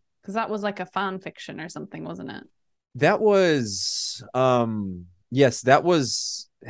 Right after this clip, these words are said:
Speaker 2: yeah, that was a big fan fiction. The fan fiction that became, like, canon was, I think that was School of the Griffin, I think is what it was.
Speaker 1: Oh.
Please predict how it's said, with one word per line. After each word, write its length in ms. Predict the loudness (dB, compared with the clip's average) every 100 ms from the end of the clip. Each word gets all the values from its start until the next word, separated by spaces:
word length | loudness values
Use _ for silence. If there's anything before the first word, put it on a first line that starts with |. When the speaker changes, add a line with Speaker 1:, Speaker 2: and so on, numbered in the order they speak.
| -8
Speaker 2:
yeah, 160 | -2 0
that 140 | 2
was 120 | 2 2
a 40 |
big 160 | 0 0
fan 240 | 0 -2
fiction. 460 | -2 -6 -6 -10 -4
The 120 | -2
fan 240 | 0 -2
fiction 360 | 0 -4 -4 -4
that 120 | -4
became, 340 | -6 -6 -4 -4
like, 180 | -6
canon 520 | -8 -6 -4 -4 -6 -6
was, 460 | -6 -6 -10 -14 _ _ _ _ _ _ _ _ -12
I 60 |
think 140 | -8 -6
that 100 | -4
was 100 | -6
School 260 | -8 -6
of 60 | -6
the 60 | -6
Griffin, 520 | -4 -4 -4 -8 -10 _ _ _ -10
I 40 |
think 140 | -6 -4
is 80 | 0
what 120 | 0
it 60 |
was. 300 | 2 2 2 -2
Speaker 1:
Oh. 140 | -8